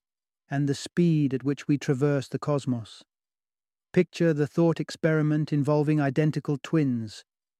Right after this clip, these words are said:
One departs on a spacecraft at velocities flirting with the speed of light, while the other remains tethered to Earth's cradle. According to relativity, upon the spacefaring twin's return, he finds himself still in the bloom of youth,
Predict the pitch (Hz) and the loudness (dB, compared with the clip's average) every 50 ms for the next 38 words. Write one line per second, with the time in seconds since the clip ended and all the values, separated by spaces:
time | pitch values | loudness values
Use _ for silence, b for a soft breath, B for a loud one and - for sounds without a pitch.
0 | _ _ _ - 143 156 160 165 165 151 156 - - - 165 160 160 160 156 - | _ _ _ -2 0 2 4 4 4 4 2 0 0 0 0 2 2 0 -2 -2
1 | - 147 143 135 - - - 160 156 151 - - - - 151 147 143 147 143 - | -2 -2 -2 -2 -4 -2 0 2 2 2 0 -4 -4 -2 -2 0 0 -2 -4 -6
2 | - - 139 131 - _ _ _ _ 120 143 143 147 165 160 - - 156 - 156 | -6 -6 -6 -6 -6 _ _ _ _ 0 2 2 4 2 2 0 -4 -2 0 0
3 | 151 - - - 156 160 165 165 - - 156 147 143 135 127 143 - - - 160 | -2 -2 -2 2 2 4 4 2 2 0 0 0 0 0 -2 -4 -6 -2 0 2
4 | 165 151 147 143 120 131 139 143 151 160 165 _ - - - _ _ _ _ _ | 2 2 2 0 0 0 0 2 0 0 -2 _ -10 -20 -20 _ _ _ _ _
5 | _ _ _ _ - 147 143 143 139 143 147 151 160 165 147 160 156 156 156 156 | _ _ _ _ -2 0 0 2 2 2 2 4 2 2 4 2 2 4 2 2
6 | 156 156 156 151 151 147 139 - - - 160 165 156 143 147 143 139 135 - - | 4 4 4 2 2 0 -2 -4 -6 -2 -2 -2 0 0 0 -2 -2 -4 -4 -2
7 | 143 143 143 143 143 135 - - - - - 147 139 135 135 117 110 107 - _ | 0 0 2 0 0 -2 -4 -12 -16 -8 -4 -2 0 0 0 -2 -4 -12 -14 _
8 | _ _ _ _ _ _ _ _ _ _ _ _ - - - - 202 214 208 226 | _ _ _ _ _ _ _ _ _ _ _ _ -8 -6 2 4 4 6 6 4
9 | 208 - 190 175 175 170 170 151 - 160 143 131 127 - 127 120 139 143 _ _ | 4 4 4 4 4 4 2 2 2 2 2 2 0 -2 -2 -4 -4 -6 _ _
10 | _ _ _ - - - - 151 151 147 127 - - 165 160 143 - - 160 147 | _ _ _ -14 -12 -6 -2 0 0 0 0 0 0 0 0 0 0 0 0 2
11 | 143 143 139 - - 160 160 156 143 - 143 135 - - 143 135 131 127 131 - | 2 2 0 0 0 0 2 2 0 0 -2 -4 -2 -2 -2 -2 -2 -4 -4 -6
12 | _ _ _ _ _ _ _ - 175 170 - - 180 180 185 185 - - 185 165 | _ _ _ _ _ _ _ -2 -2 0 2 2 2 4 4 2 2 2 -2 -2
13 | - - 175 170 165 - - - - 185 185 180 180 180 180 180 175 160 135 160 | 0 0 0 0 -2 -4 -8 -2 2 2 2 4 2 2 2 2 2 0 2 4
14 | 170 170 175 175 175 170 156 147 156 165 143 113 95 - - - | 4 4 4 4 2 0 -2 0 2 4 4 2 0 -8 -18 -20